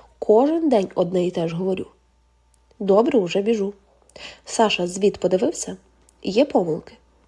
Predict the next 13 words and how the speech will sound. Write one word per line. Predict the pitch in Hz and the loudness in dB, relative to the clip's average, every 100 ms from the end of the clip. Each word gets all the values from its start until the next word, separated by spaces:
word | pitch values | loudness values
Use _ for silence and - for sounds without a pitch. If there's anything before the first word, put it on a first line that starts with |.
| _ _ _ _ _ _ | _ _ _ _ _ _
«Я | - 175 | -12 -8
тільки | 180 226 214 | 0 4 2
комп'ютер | - - 220 - 269 160 | 2 -4 -4 -4 -2 -4
включаю, | - 185 185 208 269 262 170 | -4 -6 -4 -2 0 0 -2
зараз | 165 190 233 196 | -4 -4 -6 -2
буде | 202 208 | 0 2
зрозуміло. | 202 220 269 247 - - _ _ _ _ _ _ _ _ - | 0 0 0 0 -2 -10 _ _ _ _ _ _ _ _ -4
Працюєш | 208 196 233 202 | -4 0 0 0
як | 202 | -2
повільна | - 202 208 220 | 2 2 2 0
муха, | 214 175 - | 0 -4 -4
можна | 175 208 277 370 | 0 0 2 0
швидше? | - 196 170 - | -2 -6 -8 -10